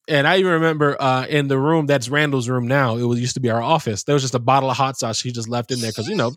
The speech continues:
it's covid. She working from home. She was putting hot sauce on chips. Like, it was like, "Yo, you had, you putting hot ch-, sauce on hot chips. What is this?" You know?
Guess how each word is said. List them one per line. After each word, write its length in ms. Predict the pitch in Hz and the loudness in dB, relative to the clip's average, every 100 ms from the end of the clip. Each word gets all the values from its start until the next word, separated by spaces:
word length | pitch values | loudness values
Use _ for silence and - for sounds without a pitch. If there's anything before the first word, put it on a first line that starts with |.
| - | -8
it's 160 | 127 - | -10 -4
covid. 320 | 147 135 139 | -2 -2 -4
She 80 | 139 | -4
working 240 | 135 127 | -4 -6
from 100 | 131 | -8
home. 220 | 123 131 131 - - | -6 -8 -8 -14 -12
She 140 | - | 0
was 80 | 226 | 0
putting 240 | - 185 143 | 2 0 2
hot 180 | 156 | 0
sauce 360 | 147 156 139 - | 2 2 0 -2
on 240 | 147 135 | -4 -4
chips. 520 | 120 170 160 - - - _ - _ | 0 -2 -2 -2 -4 -6 _ -20 _
Like, 180 | 160 170 | 0 2
it 60 | 202 | 2
was 100 | 196 | 2
like, 160 | 190 | 2
"Yo, 140 | 202 190 | 2 2
you 100 | 185 | 2
had, 240 | 190 180 | 0 0
you 80 | 196 | 0
putting 180 | 220 165 | 0 0
hot 240 | 190 180 | -2 -2
ch-, 140 | - - _ | -6 -10 _
sauce 300 | - 175 151 | 0 0 0
on 80 | 135 | -4
hot 240 | - - | -4 -6
chips. 320 | - - - | -4 -6 -6
What 120 | 147 180 | -2 -2
is 140 | 165 | -2
this?" 320 | 127 104 - - _ - - | -6 -6 -10 -16 _ -20 -18
You 140 | - 165 | -2 0
know? 280 | 135 139 | 0 -2